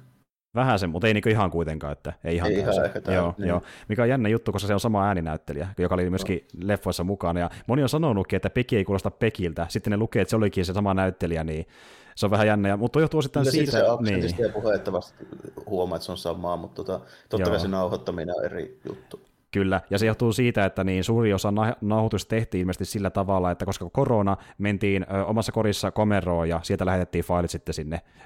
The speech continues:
Speaker 1: editoitavaksi, niin ne ei ole tehty studiotiloissa niinku osa noista nauhoituksista, et niinku vähän riippuen missä näyttelijällä on ollut, ollut mahdollisuus päästä niinku nauhoittamaan koronan takia, niin sen takia se laatu voi olla vähän mitä on joissain äänityksissä, ja muutenkin kun miettii, että, ö, äänitykset oli mitä oli,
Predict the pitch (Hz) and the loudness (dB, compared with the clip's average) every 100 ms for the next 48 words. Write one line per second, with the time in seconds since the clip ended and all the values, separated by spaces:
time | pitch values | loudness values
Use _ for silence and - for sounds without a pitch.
0 | - 104 98 87 82 80 87 - - 82 | -8 -2 -2 0 -2 -2 -4 -4 -6 -8
1 | - 98 98 107 123 120 101 - 95 92 | -2 2 2 4 2 2 0 0 0 0
2 | 107 101 90 85 80 85 87 82 82 80 | 2 2 2 -2 -2 -2 -2 -2 -4 -4
3 | 78 76 76 - - 85 - - 80 - | -4 -6 -8 -10 -10 -10 -12 -10 -10 -8
4 | 80 76 80 - 90 92 90 90 95 95 | -8 -8 -10 -2 -2 0 0 0 0 0
5 | 92 92 95 95 98 110 113 - - 117 | -2 -2 0 0 0 0 -2 -4 -6 -2
6 | 123 151 - 143 92 85 82 85 85 87 | 0 0 2 2 2 0 0 0 0 -2
7 | 82 87 82 76 71 - 62 - - - | 0 0 -2 -4 -10 -10 -12 -12 -12 -4
8 | 90 104 120 110 98 90 92 82 - - | 0 0 0 0 0 0 -2 -4 -8 -20
9 | - - - 98 98 92 92 87 87 85 | -20 -20 -6 0 2 2 0 0 0 0
10 | 78 85 85 90 95 87 98 85 80 - | -2 -2 0 -2 -2 0 0 0 -2 -4
11 | 76 78 73 71 - 80 - 80 - - | -4 -4 -6 -10 -10 -8 -8 -10 -12 -6
12 | 95 107 110 104 101 95 104 98 101 90 | 0 2 2 0 0 0 0 0 -2 -2
13 | - 87 - - - - 82 85 95 107 | -2 -4 -4 -14 -18 -6 -4 -2 0 2
14 | 107 98 - 95 95 95 90 95 92 | 2 -2 -2 -2 -2 -2 -2 0 -2